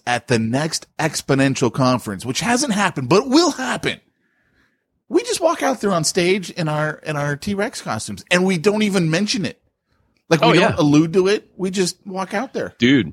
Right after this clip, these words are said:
Speaker 2: so that could happen, 'cause when I was at the last Exponential Conference, this guy did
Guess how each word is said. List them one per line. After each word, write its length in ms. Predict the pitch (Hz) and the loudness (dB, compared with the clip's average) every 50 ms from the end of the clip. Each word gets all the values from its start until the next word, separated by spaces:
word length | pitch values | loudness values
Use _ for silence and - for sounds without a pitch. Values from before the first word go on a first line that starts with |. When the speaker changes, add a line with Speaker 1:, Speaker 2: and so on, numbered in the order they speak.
| _ _ | _ _
Speaker 2:
so 320 | - - - 123 113 110 | -10 -2 0 2 2 2
that 220 | 101 113 117 170 - | 2 0 0 0 -2
could 100 | 135 104 | -4 -2
happen, 380 | 104 120 143 160 131 98 82 | 0 0 0 0 -2 -6 -10
'cause 200 | - 101 92 92 | -10 -12 -12 -10
when 120 | 101 101 107 | -6 -4 -2
I 80 | 113 | 0
was 160 | 135 131 101 | 0 0 -2
at 100 | 110 104 | -2 -4
the 80 | - 95 | -4 -6
last 340 | 87 90 95 104 110 - - | -4 -2 -2 -2 -2 -2 -2
Exponential 680 | 107 95 - - - 95 90 95 104 110 - 98 90 85 | -2 -2 -2 -4 -6 -4 -2 -2 -2 0 0 -2 -2 0
Conference, 640 | - 92 95 117 131 - 80 80 78 78 - - - - _ - | 0 0 0 0 0 -2 -6 -6 -6 -6 -8 -8 -10 -10 _ -14
this 420 | - 87 87 95 92 90 - - - | -10 -2 2 2 2 2 0 -2 -2
guy 260 | - 98 95 104 104 | 0 0 2 2 2
did 340 | 95 90 95 95 95 90 | 2 4 4 4 4 4